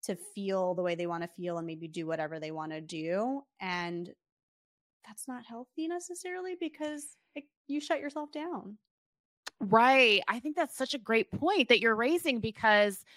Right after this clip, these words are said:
Speaker 2: you know, even as you're talking, I was thinking, if we're the cool,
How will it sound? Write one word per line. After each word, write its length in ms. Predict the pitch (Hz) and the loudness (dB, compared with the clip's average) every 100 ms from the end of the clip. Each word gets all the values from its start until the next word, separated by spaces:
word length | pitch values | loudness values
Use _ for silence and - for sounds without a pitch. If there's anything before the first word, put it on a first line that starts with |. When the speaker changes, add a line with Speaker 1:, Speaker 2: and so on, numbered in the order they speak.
| _ | _
Speaker 2:
you 120 | 226 | 2
know, 180 | 220 214 | 4 4
even 300 | 233 262 254 - | 2 0 2 4
as 200 | 226 214 | 2 0
you're 140 | 220 | -6
talking, 400 | - 233 277 269 | -4 -4 -2 -4
I 100 | 208 | -2
was 140 | 202 190 | -2 0
thinking, 720 | 214 202 202 196 190 190 190 - - - | 0 0 2 2 2 0 -6 -14 -20 0
if 160 | 226 233 208 | 2 2 0
we're 160 | 233 | -2
the 100 | 208 | -2
cool, 640 | - - 277 262 220 202 | -4 -2 4 6 6 4